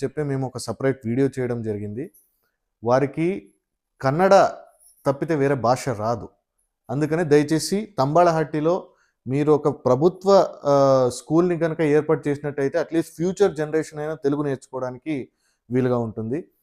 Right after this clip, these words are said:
మరిన్ని కంటెంట్లు ఇంకా మా ఛానల్లో వస్తూనే ఉంటాయి. అందుకనే దయచేసి ప్లీజ్ లైక్ చేయండి, ఈ వీడియోని చాలా మందికి షేర్ చేయండి. అదేవిధంగా ఈ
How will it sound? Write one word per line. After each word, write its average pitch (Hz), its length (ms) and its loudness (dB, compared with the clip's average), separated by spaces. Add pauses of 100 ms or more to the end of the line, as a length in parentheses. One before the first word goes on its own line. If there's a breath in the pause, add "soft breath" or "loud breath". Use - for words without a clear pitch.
(600)
మరిన్ని 180 320 6
కంటెంట్లు 175 800 2
ఇంకా 147 580 4
మా 139 200 0 (100)
ఛానల్లో 151 340 4
వస్తూనే 160 520 0
ఉంటాయి. 139 380 -2
అందుకనే 147 180 -8
దయచేసి 143 680 -2 (120)
ప్లీజ్ 151 500 0 (240)
లైక్ 147 340 2
చేయండి, 143 300 -2
ఈ 147 160 -4
వీడియోని 131 380 0 (120)
చాలా 123 160 2
మందికి 131 300 -4
షేర్ 123 200 -4 (120)
చేయండి. 120 320 -10 (140)
అదేవిధంగా 139 680 -2 (560 soft breath)
ఈ 135 120 0